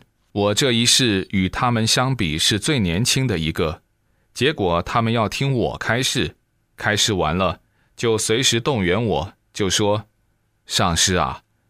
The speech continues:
你应该做我们宝光寺的方丈，否则我们的佛法就完了。”我说：“我不能当方丈，心寂法师是个好方丈。”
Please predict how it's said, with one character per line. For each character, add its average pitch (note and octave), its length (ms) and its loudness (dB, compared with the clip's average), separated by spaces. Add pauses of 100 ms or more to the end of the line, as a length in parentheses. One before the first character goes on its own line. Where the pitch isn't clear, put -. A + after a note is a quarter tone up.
(200)
你 E2+ 320 0
应 A2+ 140 0
该 A2+ 300 0
做 G#2+ 260 0
我 E2+ 200 0
们 F#2 260 0
宝 D#2 260 -2
光 A2+ 240 -2
寺 A#2+ 200 -2
的 E2+ 100 0
方 A#2 260 0
丈， C3 340 -2 (640)
否 A#2 200 0
则 B2+ 120 2
我 A#2 200 2
们 A2 120 0
的 A#2+ 140 0
佛 A#2+ 240 0
法 F2 180 0
就 G#2+ 140 0
完 F2 260 2
了。” A2+ 360 -2 (880)
我 - 20 0
说 A2 440 0 (500)
：“我 - 20 0
不 D#3 140 0
能 F2 180 2
当 F2 220 0
方 F2 220 0
丈， E2+ 320 -2 (340)
心 B2+ 280 0
寂 A#2+ 180 2
法 D#2+ 220 0
师 A#2+ 300 2
是 A2+ 180 2
个 F2 140 -2
好 D#2 200 -2
方 A#2 240 0
丈。” C3+ 320 -2